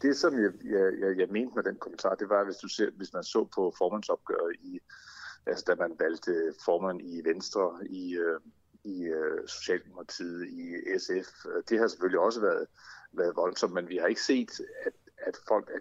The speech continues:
gået ud på den måde og talt så dårligt om, øh, om en modkandidat, som de ikke ønsker sig, eller talt, øh, eller, eller brugt, øh, den slags metoder om at lægge ting, øh, til pressen, som, øh,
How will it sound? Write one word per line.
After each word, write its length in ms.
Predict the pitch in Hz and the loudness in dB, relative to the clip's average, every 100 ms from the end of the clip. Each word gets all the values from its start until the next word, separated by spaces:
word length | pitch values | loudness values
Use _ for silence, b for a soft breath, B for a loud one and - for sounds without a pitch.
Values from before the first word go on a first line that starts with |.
| - | 0
gået 200 | 95 90 | 0 2
ud 180 | 110 | -2
på 100 | 104 123 | -4 0
den 200 | 135 110 | 0 0
måde 360 | 92 90 98 107 | 0 2 4 2
og 300 | - 85 - B B - | 2 -2 -2 B B -10
talt 320 | - 95 - | 0 0 2
så 140 | - 123 | 0 2
dårligt 480 | 113 98 107 110 | 4 6 4 2
om, 320 | - 90 92 90 | 0 -4 -4 -4
øh, 220 | 87 85 | -4 -4
om 200 | 90 92 | -4 -6
en 120 | 87 | -4
modkandidat, 640 | 87 101 - 82 - 90 | -2 -2 -2 -4 0 0
som 140 | - 90 | -2 -10
de 120 | 95 | -6
ikke 200 | 95 - | -4 -2
ønsker 220 | 90 - | -4 -4
sig, 220 | 95 - 82 - B B B | -4 -2 -2 -6 B B B
eller 160 | 101 82 | -4 -2
talt, 480 | - 92 87 _ | 2 2 0 _
øh, 280 | 98 87 87 85 80 _ B B B | 2 4 4 0 -12 _ B B B
eller, 160 | - 92 - | 0 0 2
eller 140 | 92 | 0
brugt, 380 | - 95 - - | 2 2 2 0
øh, 380 | 101 95 90 85 - - | 4 4 4 2 -4 -2
den 100 | 104 | 0
slags 220 | 92 87 92 | 2 0 -2
metoder 380 | 87 90 98 | -4 0 0
om 100 | 87 | 0
at 80 | 90 | -2
lægge 300 | 82 85 85 | -2 -2 -2
ting, 340 | - 95 82 92 | -4 -4 -4 -8
øh, 220 | 95 87 - | -6 -6 -6
til 60 | |
pressen, 420 | - 85 87 - 98 | -2 0 0 -2 -4
som, 180 | 92 85 | -4 -4
øh, 320 | 85 85 | -8 -8